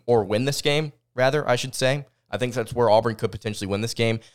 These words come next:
They've had a really bad stretch as of late of letting the opponent draw a ton of fouls while also not being able to draw a ton themselves.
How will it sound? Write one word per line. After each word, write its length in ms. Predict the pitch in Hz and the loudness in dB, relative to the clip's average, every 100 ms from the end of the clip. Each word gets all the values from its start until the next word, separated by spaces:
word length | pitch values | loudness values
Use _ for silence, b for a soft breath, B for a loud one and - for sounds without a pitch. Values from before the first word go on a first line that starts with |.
| b | b
They've 180 | - 123 | 0 2
had 160 | 135 135 | 4 2
a 40 | |
really 380 | 104 101 120 131 | 2 0 0 2
bad 280 | 113 113 107 | 2 0 0
stretch 320 | - 104 101 | 0 0 2
as 160 | 113 107 | -2 -2
of 80 | |
late 240 | 120 127 123 107 | 0 0 0 -4
of 260 | 90 - _ _ _ _ _ 107 | -4 -8 _ _ _ _ _ _
letting 320 | 110 107 113 | -4 -2 0
the 100 | 107 | -2
opponent 400 | 101 117 107 113 | -2 -2 -2 -2
draw 260 | - 101 104 | 0 2 2
a 100 | 95 | 0
ton 260 | - 110 104 | -2 -2 -2
of 80 | |
fouls 440 | - 104 95 104 101 | -2 0 2 0 2
while 120 | 98 | 2
also 320 | 92 98 107 | 4 2 0
not 200 | 92 92 | -2 -2
being 180 | 98 101 | -4 -4
able 140 | 98 | -6
to 60 | 92 | -6
draw 200 | 92 92 | -4 -4
a 40 | |
ton 200 | 92 101 | -2 -4
themselves. 520 | 92 85 95 87 104 | -4 -4 -2 0 -2